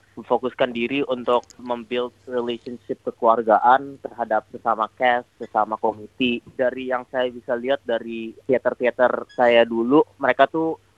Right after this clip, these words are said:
hanya fokus kepada dramanya, tapi setelah selesai kayak nggak pernah kontak seperti itu. Dan saya bisa melihat perbedaan jauh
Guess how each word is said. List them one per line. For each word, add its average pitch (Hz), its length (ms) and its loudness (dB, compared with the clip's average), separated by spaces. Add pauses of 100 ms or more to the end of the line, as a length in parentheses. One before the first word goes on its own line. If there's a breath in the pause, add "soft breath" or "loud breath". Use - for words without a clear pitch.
(220)
hanya 127 240 -4
fokus 123 360 0
kepada 113 360 2
dramanya, 110 640 2
tapi 143 300 -4
setelah 120 420 2 (340)
selesai 139 600 0
kayak 120 300 -2
nggak 123 240 -4
pernah 117 180 -2
kontak 113 480 0 (100)
seperti - 440 -12
itu. 117 260 -2
Dan 113 240 0 (180)
saya 139 200 -4
bisa 151 180 -2
melihat 123 320 2 (120)
perbedaan 123 1120 -2
jauh 117 320 4